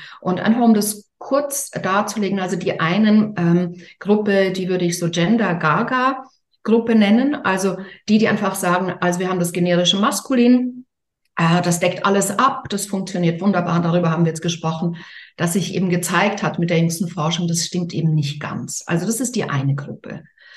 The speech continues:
Dann gibt's die andere Gruppe, das ist die R-, Radfem-Gruppe, also mit den radikalen Feministinnen, mm, die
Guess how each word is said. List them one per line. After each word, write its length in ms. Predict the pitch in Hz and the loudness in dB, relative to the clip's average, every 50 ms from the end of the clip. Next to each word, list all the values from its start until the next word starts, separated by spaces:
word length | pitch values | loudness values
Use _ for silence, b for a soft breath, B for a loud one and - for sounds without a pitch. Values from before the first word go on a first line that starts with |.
| B B B B B B B B B | B B B B B B B B B
Dann 260 | 202 196 247 302 294 | 0 2 2 2 2
gibt's 540 | - 302 320 339 - - - - - - - - | 2 2 2 2 0 -2 -8 -8 -10 -10 -10 -8
die 340 | - - 220 208 208 214 214 | -2 2 2 4 4 4 4
andere 500 | 214 208 208 226 247 254 247 226 226 214 | 4 2 4 4 4 4 4 2 2 2
Gruppe, 580 | 220 208 220 220 - - 220 208 202 202 196 196 | 2 2 2 2 2 2 2 4 4 4 4 2
das 180 | 190 185 - | 0 -4 -4
ist 220 | 190 180 - - - | -4 -6 -6 -4 -2
die 200 | 185 185 185 180 | 0 2 2 2
R-, 380 | 175 - 160 165 165 170 - - - | 0 -2 -4 -6 -6 -10 -12 -12 -10
Radfem-Gruppe, 1300 | - 139 - 165 180 180 208 - - - - - 214 202 214 254 277 294 277 262 220 233 240 240 - 254 - | -10 -8 -4 -2 0 0 0 0 -2 -8 -4 0 2 4 6 6 4 4 2 2 0 0 0 0 -4 -6 -4
also 240 | - 185 170 175 | -4 -2 0 4
mit 240 | 170 170 170 170 165 | 4 4 4 4 2
den 300 | 170 165 170 170 170 165 | 2 4 4 4 4 2
radikalen 880 | - 165 165 170 170 175 170 170 - - 180 175 175 180 185 185 185 185 | 0 0 0 0 2 0 -2 -4 -4 -6 -2 -2 0 0 0 -2 -4 -6
Feministinnen, 1080 | - - 175 175 175 170 170 185 233 240 - - - 233 226 233 240 247 269 285 294 B B B B B B B B B _ _ _ _ _ _ - | -4 -2 0 2 4 4 4 4 2 -2 -4 -4 0 2 2 4 4 4 2 2 0 B B B B B B B B B _ _ _ _ _ _ 0
mm, 540 | - 202 202 202 196 196 180 - 196 190 170 | 2 4 6 6 6 4 2 0 -2 -2 0
die 640 | 180 214 220 233 240 247 254 247 - - - - - | 4 6 6 8 8 6 6 4 2 -2 -8 -16 -14